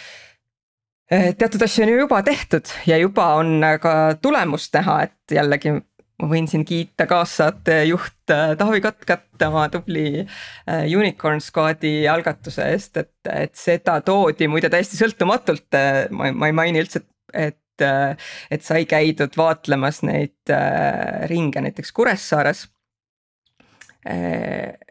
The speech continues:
et õpilased ise, ka, ka mitte ringides käivad, äh, või selles samas Unicorn Squadi ringis käivad noored mainisid selle ära kui positiivse näite, mis, äh, võimestab tüdrukuid, äh,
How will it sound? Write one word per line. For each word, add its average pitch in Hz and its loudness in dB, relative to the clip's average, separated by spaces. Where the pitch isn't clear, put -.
et - -8
õpilased 175 -2
ise, 196 0
ka, 160 -2
ka - -2
mitte 175 0
ringides 170 0
käivad, 170 2
äh, - -4
või 156 2
selles 165 0
samas 165 2
Unicorn 180 2
Squadi 156 2
ringis 156 -2
käivad 151 2
noored - 2
mainisid 156 0
selle 156 2
ära 165 2
kui - -12
positiivse 160 -4
näite, 175 -2
mis, 156 -4
äh, 147 2
võimestab 190 0
tüdrukuid, 175 -2
äh, 143 4